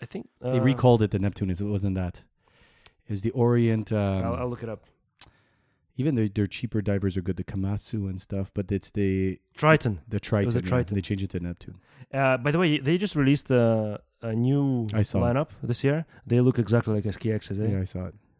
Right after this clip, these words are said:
Speaker 2: Yeah.
Speaker 1: Uh, just a little bit slight-, slightly better specs, but a lot more expensive, like
Speaker 2: Yeah.
Speaker 1: five hundred bucks.
Speaker 2: I like Orient Star, their, their higher end, uh, brands. They have some really cool stuff
Speaker 1: Yeah,
Speaker 2: on
Speaker 1: the
Speaker 2: there,
Speaker 1: Orient
Speaker 2: so.
Speaker 1: Star diver is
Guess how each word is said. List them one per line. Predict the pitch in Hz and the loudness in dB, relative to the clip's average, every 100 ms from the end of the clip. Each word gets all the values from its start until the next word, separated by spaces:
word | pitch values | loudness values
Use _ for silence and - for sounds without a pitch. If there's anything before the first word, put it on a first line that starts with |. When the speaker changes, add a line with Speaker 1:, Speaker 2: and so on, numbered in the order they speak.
| _ _ - | _ _ -14
Speaker 2:
Yeah. | 98 - - | -12 -12 -6
Speaker 1:
Uh, | 131 156 135 | -4 -4 -6
just | 143 - | -8 0
a | 143 | 2
little | 147 151 | 4 2
bit | 135 | -2
slight-, | - 143 131 - | 0 0 0 -4
slightly | - 143 135 | -2 0 2
better | 127 127 | 2 2
specs, | - 147 | 0 -4
but | 120 120 | -2 -4
a | |
lot | 113 107 | -2 -2
more | 110 | -4
expensive, | 107 - 104 - - | -8 -8 -12 -14 -14
like | 117 113 | -8 -6
Speaker 2:
Yeah. | |
Speaker 1:
five | 101 107 | -4 -4
hundred | 104 104 | -4 -4
bucks. | 107 - - - _ _ _ _ _ _ - | -6 -8 -14 -20 _ _ _ _ _ _ -2
Speaker 2:
I | |
like | 143 190 | -2 0
Orient | 165 147 117 | 0 2 0
Star, | - 113 104 | -4 -4 -2
their, | 98 95 | -4 -4
their | 95 95 | -6 -6
higher | 101 101 98 | -6 -6 -4
end, | 98 98 95 | -4 -6 -6
uh, | 92 | -6
brands. | 90 95 95 | -6 -6 -4
They | 104 | -6
have | |
some | 104 | -4
really | 98 95 | -4 -4
cool | - 95 | -6 -6
stuff | 135 | 2
Speaker 1:
Yeah, | 156 156 | 6 6
Speaker 2:
on | |
Speaker 1:
the | 147 | 6
Speaker 2:
there, | |
Speaker 1:
Orient | 156 160 | 6 4
Speaker 2:
so. | - | 4
Speaker 1:
Star | 156 | 4
diver | 135 135 131 127 | 8 8 8 6
is | 110 - | 2 -2